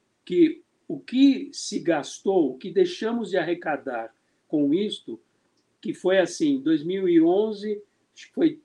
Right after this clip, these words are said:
três, quatro bilhões, dois mil e doze, cinco, seis bilhões, dois mil e treze chegou a dez, doze bilhões, em dois mil e quatro,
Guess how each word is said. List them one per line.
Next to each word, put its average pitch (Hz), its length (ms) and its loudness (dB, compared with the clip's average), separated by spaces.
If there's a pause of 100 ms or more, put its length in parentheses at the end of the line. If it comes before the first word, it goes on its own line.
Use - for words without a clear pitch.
(120)
três, 175 380 0
quatro 151 340 -4
bilhões, 143 580 0
dois 135 220 -2
mil 160 140 0
e 156 100 0
doze, 175 520 -2 (260)
cinco, 190 360 -8
seis 160 320 2
bilhões, 147 680 0 (320)
dois 156 200 0
mil 180 120 -2
e 175 80 -2
treze 180 280 -2
chegou 160 300 0
a 147 60 2
dez, 160 340 -2
doze 160 240 0
bilhões, 175 540 0 (400)
em 170 120 -2
dois 185 200 2
mil 190 160 0
e 185 80 -4
quatro, 180 580 -2